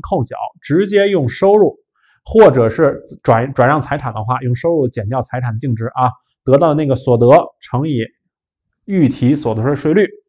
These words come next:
直接得到的就是税额，这是一条线啊。还有一条线就是非居民企业要核定征税了，这，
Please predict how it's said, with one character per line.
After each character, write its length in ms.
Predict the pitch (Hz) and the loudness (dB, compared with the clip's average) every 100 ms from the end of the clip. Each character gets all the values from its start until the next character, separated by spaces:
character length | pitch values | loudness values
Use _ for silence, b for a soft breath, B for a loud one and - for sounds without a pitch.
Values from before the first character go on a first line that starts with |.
| _ _ _ _ _ | _ _ _ _ _
直 240 | 156 233 | 2 4
接 160 | 226 220 | 6 6
得 160 | 147 | 6
到 100 | 156 | 6
的 80 | 143 | 4
就 120 | 143 | 4
是 120 | 123 143 | 0 2
税 180 | 240 | 4
额， 160 | 160 143 185 - _ _ _ _ _ _ _ _ _ | 8 6 4 -4 _ _ _ _ _ _ _ _ _
这 100 | 151 | 0
是 80 | 160 | 0
一 120 | 156 | 2
条 140 | 123 | 2
线 160 | 131 139 | 2 0
啊。 220 | 135 127 - _ b b - | -2 -4 -8 _ b b 2
还 140 | 202 | 4
有 80 | 262 | 6
一 80 | 220 | 4
条 140 | 185 | 2
线 260 | 196 185 - | 2 -2 -4
就 120 | 180 | -6
是 120 | 143 135 | -4 -2
非 280 | - 214 | -2 -4
居 140 | 175 180 | -4 -4
民 140 | 180 | -6
企 160 | 165 120 | -6 -8
业 120 | 107 | -4
要 160 | 156 123 | 0 0
核 320 | - 123 147 | -2 0 0
定 180 | 185 135 | 0 -2
征 180 | 175 175 | -4 0
税 160 | 240 | 4
了， 140 | 151 98 _ _ _ _ - | 4 2 _ _ _ _ 2
这， 240 | 220 147 | 4 4